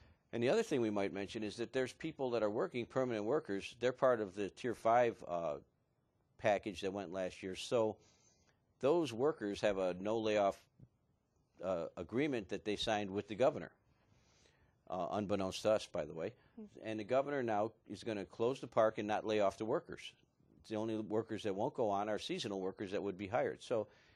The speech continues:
Speaker 1: it doesn't make a lot of sense to us. It, most parks bring in money. They may not pay for themselves, but they do bring in revenue.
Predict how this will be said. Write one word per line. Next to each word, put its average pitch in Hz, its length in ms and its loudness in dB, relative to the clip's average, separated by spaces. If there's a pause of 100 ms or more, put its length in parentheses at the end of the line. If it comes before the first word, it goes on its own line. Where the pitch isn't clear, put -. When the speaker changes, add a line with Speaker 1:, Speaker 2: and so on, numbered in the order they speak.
Speaker 1:
it 117 160 -6
doesn't 190 320 2
make 143 180 0
a 117 60 2
lot 101 180 4
of 95 60 -4
sense 92 300 -6
to 90 140 -6
us. 80 180 -4
It, 87 100 -10 (240)
most 139 280 0
parks 131 260 6
bring 113 280 -2
in 104 180 -2
money. 87 340 -4
They 101 120 -4
may 135 160 0
not 139 200 2
pay 131 140 2
for 127 140 -6
themselves, 101 420 0
but 104 140 -6
they 113 120 2
do 135 180 0
bring 113 240 -2
in 107 120 -4
revenue. 113 360 -4